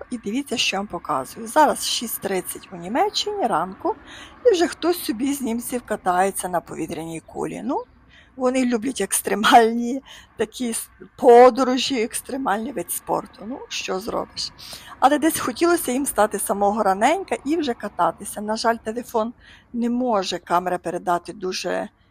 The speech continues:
близько. Але, я думаю, ви побачили.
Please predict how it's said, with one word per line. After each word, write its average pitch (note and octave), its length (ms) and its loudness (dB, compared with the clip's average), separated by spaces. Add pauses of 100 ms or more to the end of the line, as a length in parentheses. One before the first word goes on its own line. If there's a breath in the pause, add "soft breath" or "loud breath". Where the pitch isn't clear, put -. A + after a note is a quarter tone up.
(120)
близько. F#3 680 -2
Але, D4 340 6 (480)
я G#3 120 2
думаю, F3 280 -10
ви E3+ 100 -4
побачили. - 580 -8